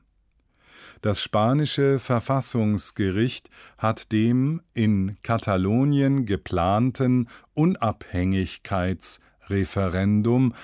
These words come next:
erneut einen Riegel vorgeschoben.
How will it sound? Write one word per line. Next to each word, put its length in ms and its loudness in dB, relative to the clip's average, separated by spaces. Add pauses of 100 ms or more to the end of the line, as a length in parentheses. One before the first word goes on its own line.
(160)
erneut 840 0 (100)
einen 440 2
Riegel 720 0
vorgeschoben. 920 -2